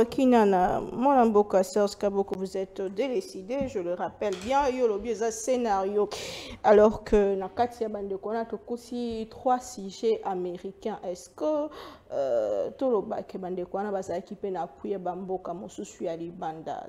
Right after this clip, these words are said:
Tango mwana na ndeko wana aza ya libanda, pe bandeko mosusu bazalaki ba américain. Est-ce que, euh, Tata Mokambi Konda azalaki cible solo? Soki eza bongo,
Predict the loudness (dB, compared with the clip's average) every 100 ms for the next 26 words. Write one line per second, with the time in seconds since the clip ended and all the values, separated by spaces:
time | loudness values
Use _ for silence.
0 | -14 -14 -10 -8 -8 -10 -6 -2 0 2
1 | 0 0 0 0 -2 0 -2 -2 0 0
2 | 2 2 0 -6 -20 -4 -2 0 -2 -6
3 | -6 -8 -10 -8 -6 -4 -4 -4 -6 -8
4 | -8 -6 -6 -8 -10 -12 -12 -14 -14 -14
5 | -14 -4 0 0 0 -4 -4 -4 -4 -6
6 | -10 -6 -6 -6 -8 -4 -2 -4 -4 -2
7 | -2 -4 -16 -12 -2 0 0 -2 -4 -2
8 | 0 -2 -2 -4 -4 -2 0 2 0 0
9 | -2 -4 -6 -10 -8 -6 -4 -4 -2 -2
10 | -2 -4 -8 -2 2 2 0 -2 -4 -8
11 | -20 -20 -6 -4 -2 -2 2 2 4 2
12 | 2 0